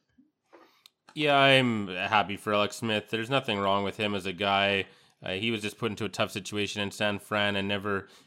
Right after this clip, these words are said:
really got, uh, a really good, uh, situation, I think,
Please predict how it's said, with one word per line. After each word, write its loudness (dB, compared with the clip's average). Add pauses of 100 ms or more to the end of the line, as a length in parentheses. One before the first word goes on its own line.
(120)
really -4
got, 0 (600)
uh, -4
a -2
really -4 (580)
good, 2 (200)
uh, -8
situation, -2
I 0
think, -2